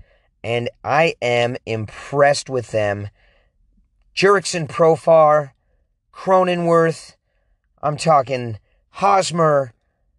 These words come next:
These guys are great. Fernando Tatis Junior, Manny Machado,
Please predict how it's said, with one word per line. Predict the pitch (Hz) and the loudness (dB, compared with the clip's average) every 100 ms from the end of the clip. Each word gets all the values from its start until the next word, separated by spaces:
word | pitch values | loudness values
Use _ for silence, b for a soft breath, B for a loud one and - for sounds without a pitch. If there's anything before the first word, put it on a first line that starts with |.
| _ | _
These | 165 175 | -12 -4
guys | 202 190 180 | 0 2 0
are | - 160 131 | 0 0 0
great. | 123 127 156 170 - - - _ | -8 -4 -2 -2 -4 -18 -20 _
Fernando | 143 147 175 190 190 | -10 -4 -2 0 0
Tatis | 160 160 156 - 196 180 - | 0 0 0 -4 -8 -8 -8
Junior, | 113 131 160 156 147 147 _ _ _ | -8 -4 -4 -2 -4 -4 _ _ _
Manny | 131 151 170 190 190 180 - _ | -4 0 2 2 -2 -4 -8 _
Machado, | - 147 - 156 151 151 151 151 | -4 -4 0 2 4 4 2 -2